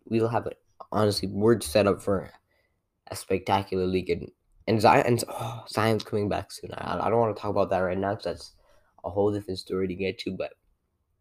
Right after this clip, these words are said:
Zion's coming back, y'all. Zion's coming back. All right, guys, just end off on that.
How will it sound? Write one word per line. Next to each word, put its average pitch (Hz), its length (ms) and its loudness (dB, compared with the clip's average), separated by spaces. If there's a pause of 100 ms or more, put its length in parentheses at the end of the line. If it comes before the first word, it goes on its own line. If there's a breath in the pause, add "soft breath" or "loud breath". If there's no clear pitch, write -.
(560)
Zion's 90 380 -4
coming 90 400 -6
back, 90 400 -4
y'all. 85 300 -10 (1600)
Zion's 69 360 -10
coming - 320 -16
back. - 240 -20 (680)
All 92 80 -2
right, 87 220 -2
guys, 98 260 0
just 104 180 -2
end 101 200 2
off 95 260 2
on 92 240 0
that. 95 320 4